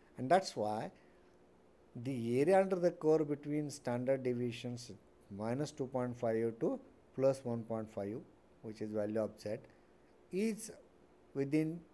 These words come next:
design tolerance, which is going to be accepted as a required quality of the shafts, and anything beyond this, like this,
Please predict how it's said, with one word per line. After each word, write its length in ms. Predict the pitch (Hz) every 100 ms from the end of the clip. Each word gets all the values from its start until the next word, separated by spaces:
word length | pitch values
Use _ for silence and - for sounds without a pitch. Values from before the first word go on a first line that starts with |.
| 117
design 360 | 110 101 98 95
tolerance, 580 | 98 92 87 87 - - - - - -
which 160 | 143
is 160 | 180 151
going 300 | 123 135 139
to 100 | 147
be 80 | 135
accepted 640 | 117 - 117 110 123 117
as 120 | 113
a 60 | 110
required 480 | 101 - 110 127 - - - -
quality 400 | 104 104 104 104
of 160 | 92
the 60 | -
shafts, 560 | - 95 87 - - - - - - - - -
and 120 | 107
anything 540 | 120 165 196 190 190
beyond 500 | 120 107 123 156 208
this, 400 | 170 107 - - - - - - - - -
like 320 | 127 151 120
this, 400 | 90 90 - -